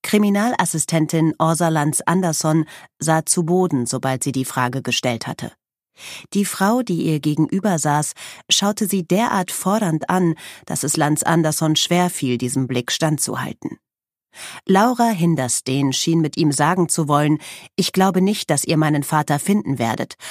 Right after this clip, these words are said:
und zwar aus einem einzigen Grund. Ihr seid nichts weiter als eine Ansammlung inkompetenter Stümper, die man in Uniform gesteckt hat.“ „Nein“, sagte Laura Hindersten mit Nachdruck. Orsa Lantz Andersson seufzte.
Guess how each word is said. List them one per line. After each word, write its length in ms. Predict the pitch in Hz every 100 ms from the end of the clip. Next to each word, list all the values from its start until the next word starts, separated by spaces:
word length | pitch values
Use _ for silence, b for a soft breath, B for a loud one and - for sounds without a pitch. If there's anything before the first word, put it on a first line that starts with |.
| B
und 140 | 208 196
zwar 240 | - 190
aus 100 | 180
einem 240 | - 170 170
einzigen 480 | 185 185 - 160 160
Grund. 360 | 143 175 - - B B B
Ihr 120 | 151
seid 240 | 143 147 170
nichts 380 | 170 - - 143
weiter 420 | 151 156 143 120
als 200 | 131 -
eine 300 | 151 156 -
Ansammlung 600 | 165 156 139 139 139 131 -
inkompetenter 760 | 202 190 147 135 - 147 139 131
Stümper, 540 | - 185 180 160 135 B B B
die 80 | 131
man 120 | 127
in 120 | 127
Uniform 580 | - 190 151 - 113 104
gesteckt 420 | - - 123 -
hat.“ 220 | 135 - - _ _ _ _ _ B B B B _
„Nein“, 440 | 190 208 208 127 120 _ _ _ _ -
sagte 360 | 147 139 -
Laura 260 | 151 147 147
Hindersten 600 | 156 156 135 131 143 139
mit 180 | 151 160
Nachdruck. 540 | 143 - - - - _ _ _ _ _ _ B B B B
Orsa 280 | 202 220 254
Lantz 300 | 233 196 -
Andersson 540 | - 180 185 185 202 196
seufzte. 600 | 151 120 - - -